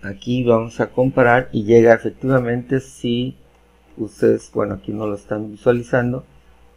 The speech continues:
pero lo vamos a poner, vamos a truncar el programa. Aquí corremos el programa,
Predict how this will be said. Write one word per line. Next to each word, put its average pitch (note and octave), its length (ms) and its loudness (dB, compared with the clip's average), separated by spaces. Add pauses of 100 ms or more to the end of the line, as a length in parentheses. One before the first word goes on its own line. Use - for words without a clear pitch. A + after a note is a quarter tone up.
(300)
pero B2+ 520 8 (2000)
lo G#2+ 180 -2
vamos A2 420 -8
a A2 200 -2
poner, A#2 500 -4 (3500)
vamos A2 220 -10
a A2 80 -6
truncar G#2+ 460 0
el G#2 100 -2
programa. A#2+ 580 0 (240)
Aquí - 320 -14
corremos A2 480 -10
el B2 80 -8
programa, C#3 540 -4